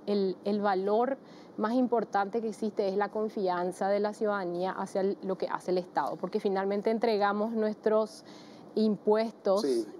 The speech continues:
Speaker 1: eh, y les damos, digamos, a través del voto a los que, a los que elegimos, eh, la potestad de decidir en nombre de nosotros.
Speaker 2: Así mismo. Hoy me, hoy me, me, me decían desde Contrataciones Públicas que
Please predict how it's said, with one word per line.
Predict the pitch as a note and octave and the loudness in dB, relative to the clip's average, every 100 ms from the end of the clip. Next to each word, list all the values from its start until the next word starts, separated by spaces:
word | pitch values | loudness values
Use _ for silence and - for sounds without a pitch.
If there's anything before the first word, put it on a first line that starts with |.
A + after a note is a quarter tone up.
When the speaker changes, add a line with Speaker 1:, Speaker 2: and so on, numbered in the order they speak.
| - | -2
Speaker 1:
eh, | G3 F#3+ - | 2 2 0
y | A3+ A3 | 0 0
les | A3 G3+ | 0 0
damos, | G3 G3 A3 A#3 B3 | 2 2 2 0 0
digamos, | G#3 F#3+ F3+ F#3+ A3 A3+ - | 0 2 2 0 -2 -4 -4
a | F#3+ | -2
través | G3 F#3 F#3+ | 0 0 2
del | G3+ G#3 | 2 2
voto | F#3+ A3 G#3+ G3+ | 2 0 0 2
a | F#3+ | 2
los | F#3+ | 0
que, | F#3+ F#3+ F3 - | 0 0 0 -2
a | F#3 | 0
los | F3+ | 0
que | - | 0
elegimos, | F3+ F3 - C#4 G#3+ F3+ A3 - - - - - - | -2 -2 -2 0 0 0 -4 -10 -20 -20 -20 -20 -6
eh, | G3 | 2
la | A3 | 2
potestad | G#3 A#3 A#3 G#3+ G3+ G3 | 2 0 -2 -2 2 2
de | A3 | 2
decidir | A#3 A#3 G3+ | 0 0 0
en | G#3+ G3 | 2 0
nombre | F3+ F#3+ | 0 0
de | G#3+ | 0
nosotros. | G#3 - G3 F3+ G#2+ | 0 -2 0 0 0
Speaker 2:
Así | - | -6
mismo. | A2+ G#2 F#2+ E2+ - - - - - | -6 -8 -10 -16 -18 -20 -20 -20 -2
Hoy | D#3 F3 | 4 6
me, | F3 E3 | 6 4
hoy | E3 D#3+ | 4 2
me, | E3 D3+ C3+ | 2 2 0
me, | B2+ B2+ B2 A#2 | 0 0 0 -2
me | A2+ A#2 A2+ | -2 -2 -2
decían | A2 B2+ C3 | 0 0 2
desde | C3 C3 | 2 2
Contrataciones | B2+ B2 B2+ A#2+ B2+ | 0 -2 -4 -4 -6
Públicas | B2 B2+ C3+ C3+ C3 | -4 -4 -2 -2 -2
que | B2 B2+ | 0 2